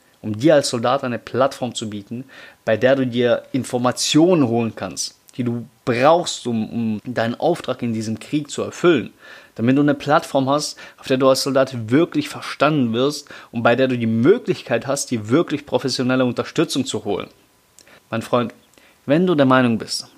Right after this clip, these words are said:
dass es allerhöchste Zeit wird, dich mit deinem Plattenträger, deiner Berufs- und Dienstunfähigkeitsversicherung auszurüsten oder die Qualität deiner gegenwärtigen Berufs- und Dienstunfähigkeitsversicherung überprüfen zu lassen,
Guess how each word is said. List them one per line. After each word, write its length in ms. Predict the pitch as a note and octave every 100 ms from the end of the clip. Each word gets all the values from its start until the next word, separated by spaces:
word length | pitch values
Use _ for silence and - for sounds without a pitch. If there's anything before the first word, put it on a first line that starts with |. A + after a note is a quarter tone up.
| -
dass 180 | A2+ B2
es 180 | A#2+ -
allerhöchste 500 | D3 D3 C3 C3 B2+
Zeit 360 | - A#2 A2+
wird, 300 | - - - _ _ _ _ - _ _
dich 180 | B2+ A#2+
mit 160 | B2 A2
deinem 420 | A2+ A2 G#2+ G2 _ _
Plattenträger, 760 | - B2+ B2 B2 - G#2 - - _ _ _ _ _ _ _ _ _ _
deiner 200 | A2+ A2+
Berufs- 360 | A2 A2 C#3+ -
und 120 | B2+
Dienstunfähigkeitsversicherung 1160 | B2 D3+ - B2 A#2+ A2 - - A2 G#2+ G#2 G#2
auszurüsten 680 | G2+ - - - G#3 - - _ _ _ _ - - - -
oder 280 | B2 G#3 D#3
die 180 | B2 A#2+
Qualität 960 | - C3 A#2+ - - A#3+ C#4+ - - -
deiner 200 | A#2+ A#2
gegenwärtigen 640 | B2+ A#2+ A#2+ A#2 A#2 A2+
Berufs- 320 | A#2 A#2 -
und 80 | B2
Dienstunfähigkeitsversicherung 1160 | A#2 A2+ A#2 - A#2 - A#2 - A#2 A2+ A2+ A2+
überprüfen 500 | A2+ A2 F3 - C#3+
zu 100 | A#2
lassen, 260 | - -